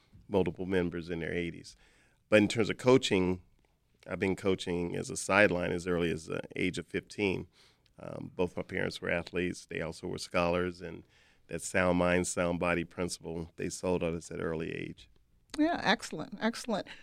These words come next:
Speaker 2: So it seems as if your focus as of late, um, has been, you know, getting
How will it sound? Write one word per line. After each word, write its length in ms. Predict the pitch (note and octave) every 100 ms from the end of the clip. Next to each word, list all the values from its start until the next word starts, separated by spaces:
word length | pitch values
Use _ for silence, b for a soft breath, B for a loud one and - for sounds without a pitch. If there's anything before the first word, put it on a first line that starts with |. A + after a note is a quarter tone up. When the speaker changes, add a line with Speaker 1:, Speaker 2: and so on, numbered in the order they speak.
| B B
Speaker 2:
So 500 | - B3 A#3+ A#3+ B3 B B _
it 240 | - B3+ -
seems 480 | - F4 G#4+ G4 -
as 320 | A#3+ A3 A3
if 280 | G#3+ G#3 G3+
your 140 | F#3
focus 400 | - G#3+ - F3+
as 200 | F#3 F3
of 120 | D3+
late, 400 | F3 G3+ D3 - - - _ _ _ G3
um, 260 | - F#3+
has 220 | F3+ F3
been, 540 | E3 G3 F3+ F3 F3+ C4+ -
you 100 | G#3 F3
know, 60 |
getting 560 | E3 G3 F#3 F#3 -